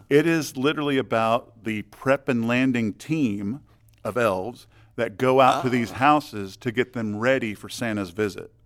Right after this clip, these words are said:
Speaker 2: Uh-huh.
Speaker 1: And it is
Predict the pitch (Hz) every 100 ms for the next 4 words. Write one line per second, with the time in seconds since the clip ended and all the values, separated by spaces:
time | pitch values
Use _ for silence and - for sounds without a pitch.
0 | - 113 113 220 302 120 78 98 120 120
1 | 113 113 107 - _ _ _ _ _ _
2 | _ _ - 131 139 - 123 117 110 107
3 | - -